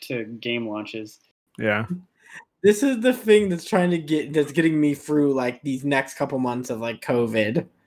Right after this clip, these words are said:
Speaker 3: It's just, I'll be able to play Demon Souls, and it will be real pretty,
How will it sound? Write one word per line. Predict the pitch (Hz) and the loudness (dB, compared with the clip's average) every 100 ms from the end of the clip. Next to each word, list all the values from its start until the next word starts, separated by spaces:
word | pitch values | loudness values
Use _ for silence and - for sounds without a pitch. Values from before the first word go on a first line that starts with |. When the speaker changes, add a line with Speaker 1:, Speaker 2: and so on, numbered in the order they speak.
| _ _ _ _ | _ _ _ _
Speaker 3:
It's | 156 | 6
just, | 131 - - - _ _ _ _ _ _ _ _ _ _ 135 | 6 6 -2 -10 _ _ _ _ _ _ _ _ _ _ 4
I'll | |
be | 131 131 | 6 8
able | 123 127 | 8 6
to | 131 | 6
play | 151 147 | 6 6
Demon | 156 180 202 175 | 6 4 6 4
Souls, | - 120 117 | 2 0 0
and | 123 | 0
it | 123 | 0
will | 117 | 0
be | 127 | 0
real | 120 117 123 127 139 | 0 0 0 4 4
pretty, | 139 - 127 120 107 104 - | 4 -2 0 2 0 -4 -10